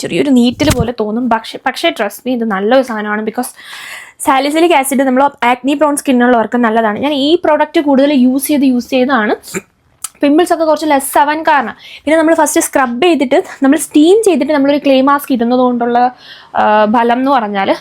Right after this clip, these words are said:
പെട്ടെന്ന് അത് സ്കിന്നിന് അബ്സോർബ് ആവാനും അത് നമുക്കൊരു റിസൾട്ട്, നല്ല പെട്ടെന്ന് റിസൾട്ട് തരാൻ വേണ്ടിയിട്ട് ഇത് ഹെൽപ്പ് ചെയ്യും. പിന്നെ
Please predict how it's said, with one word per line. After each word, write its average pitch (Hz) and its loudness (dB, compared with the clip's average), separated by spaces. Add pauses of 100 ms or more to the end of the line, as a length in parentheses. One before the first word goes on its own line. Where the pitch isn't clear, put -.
പെട്ടെന്ന് 302 -2
അത് 302 0
സ്കിന്നിന് 247 0
അബ്സോർബ് 254 0
ആവാനും 202 -2 (380)
അത് 262 2 (100)
നമുക്കൊരു 269 -2 (100)
റിസൾട്ട്, 311 0 (120)
നല്ല 269 2 (100)
പെട്ടെന്ന് 277 0
റിസൾട്ട് 285 0
തരാൻ 240 0
വേണ്ടിയിട്ട് 220 -2
ഇത് 226 0
ഹെൽപ്പ് 233 -2
ചെയ്യും. 190 -2 (380)
പിന്നെ 240 0